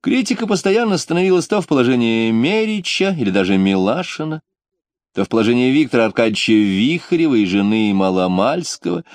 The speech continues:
или даже тетушки, набравшейся в Таганке образования. Становясь на их точке зрения, она винила Харькова в неблагородстве поступков.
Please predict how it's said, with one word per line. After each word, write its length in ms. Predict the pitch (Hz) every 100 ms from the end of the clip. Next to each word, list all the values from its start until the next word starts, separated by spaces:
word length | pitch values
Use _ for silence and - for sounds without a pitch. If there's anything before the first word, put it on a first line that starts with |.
| - -
или 260 | - 233 220
даже 360 | 185 190 190
тетушки, 680 | - - - - 113 - 117
набравшейся 800 | 107 113 120 127 - 107 - 107
в 80 | -
Таганке 680 | 113 104 127 113 - 95 101
образования. 880 | 98 107 107 117 127 107 95 92 - _ _ _ _ _
Становясь 680 | _ - - 120 143 143 120
на 140 | 127 143
их 160 | 127
точке 380 | 131 127 - 120
зрения, 520 | 107 131 160 131 101
она 160 | 98 101
винила 560 | 101 107 139 185 170
Харькова 960 | 135 - 139 127 - 113 143 143 110 98
в 140 | 82
неблагородстве 1080 | 90 143 202 156 160 147 147 135 - - 123
поступков. 760 | 120 113 - 113 104 95 -